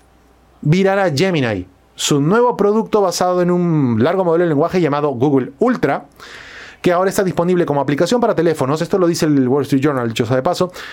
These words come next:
que se comporta como un asistente digital parlante, además de un chatbot conversacional. Va a poder hacer todo lo que necesitas,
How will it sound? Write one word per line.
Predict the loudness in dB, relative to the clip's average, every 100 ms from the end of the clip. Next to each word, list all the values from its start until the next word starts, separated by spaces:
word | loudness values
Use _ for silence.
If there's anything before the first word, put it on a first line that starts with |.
| -10
que | -4
se | -2
comporta | 0 0 0 0
como | 0
un | 0 -2 -4
asistente | -2 -2 0 0 2
digital | 0 0 0 0
parlante, | 0 0 0 0 0
además | 0 0
de | -2
un | -2
chatbot | -2 0 -2 0
conversacional. | -2 0 0 0 -2 -2 -2 -6 -14 -20 -6
Va | -2
a |
poder | 0 0
hacer | 0 -2
todo | 0 2 2
lo | 2
que | 0
necesitas, | 0 0 0 0 -2